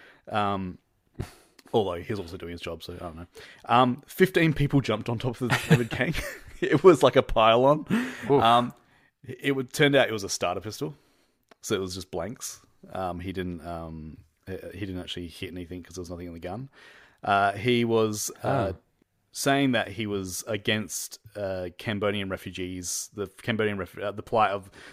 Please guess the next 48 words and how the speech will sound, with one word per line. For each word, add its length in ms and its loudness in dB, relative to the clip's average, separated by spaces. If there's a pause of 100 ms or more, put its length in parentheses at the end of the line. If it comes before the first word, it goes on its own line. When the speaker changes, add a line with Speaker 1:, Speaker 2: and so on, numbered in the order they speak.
Speaker 1:
the 80 -2
Cambodian 440 -2
refugees 380 -6
in 80 -10
Australia. 420 -6
So 160 -8
this 160 -10
was, 140 -12
like, 160 -8
his 280 -14 (600)
protest 340 -2
about 220 -8
that. 340 -8 (460)
Um, 440 -4
not 220 0
really 220 4
well 180 -2
thought 240 -6
out. 320 -6
<laughs> 40 2 (760)
Like, 420 -2 (400)
<laughs> 380 -6
Speaker 2:
No. 580 2 (200)
Speaker 1:
like, 180 2
if 140 0
you're 60 -6
gonna, 260 0
like, 280 -2
do 200 -4
that, 160 -2
you 80 -8
might 120 0
as 80 -6
well 100 -6
have 100 -6
a 20 -8
loaded 300 -8
gun, 400 -10
um, 440 -10 (120)
or, 320 -4
you 140 -16
know, 140 -14 (300)
do 140 -8
something 280 -12 (120)
different. 420 -12
But, 140 -12
like, 240 -12
yeah, 220 -6